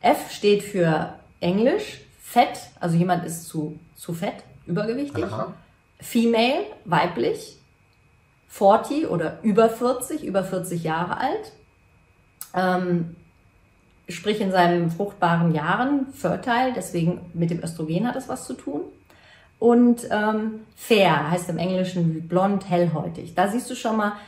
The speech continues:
Speaker 1: da sind ein paar Sachen, da kannst du was machen, bei manchen kannst du nichts machen. Ich bin nun mal eine Frau, also kann ich dagegen nichts tun. Äh, ich bin über vierzig, kann ich auch leider nichts dagegen tun, aber ich kann gegen mein Übergewicht was tun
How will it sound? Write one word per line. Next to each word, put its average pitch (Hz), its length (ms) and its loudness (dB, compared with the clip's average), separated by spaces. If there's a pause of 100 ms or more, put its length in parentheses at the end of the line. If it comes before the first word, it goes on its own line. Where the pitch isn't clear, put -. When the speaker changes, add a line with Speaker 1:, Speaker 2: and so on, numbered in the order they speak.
(140)
Speaker 1:
da 196 100 2
sind 233 140 6
ein 254 60 4
paar 196 180 2
Sachen, 196 260 2
da 185 80 4
kannst 190 320 -2
du 190 60 -6
was 180 160 -4
machen, 220 300 -2
bei 196 60 -2
manchen 190 260 -2
kannst 185 200 -6
du 190 40 -4
nichts 170 240 -2
machen. 160 260 -6
Ich - 140 -10
bin 196 80 -4
nun 190 100 -4
mal 175 120 -2
eine 170 100 0
Frau, 190 260 0
also 165 240 0
kann 196 160 0
ich 214 80 2
dagegen 180 340 2
nichts 175 280 -4
tun. - 240 -6 (420)
Äh, 180 380 4
ich 170 80 -6
bin 175 160 -2
über 165 180 4
vierzig, 208 640 -4
kann 170 180 2
ich 170 80 4
auch 190 120 0
leider 208 180 0
nichts 220 240 -4
dagegen 214 320 -4
tun, 240 240 -2 (220)
aber 180 180 0
ich 175 120 -4
kann 175 340 0
gegen 170 180 0
mein 156 160 -2
Übergewicht 262 500 -4
was 247 200 -8
tun 226 340 -4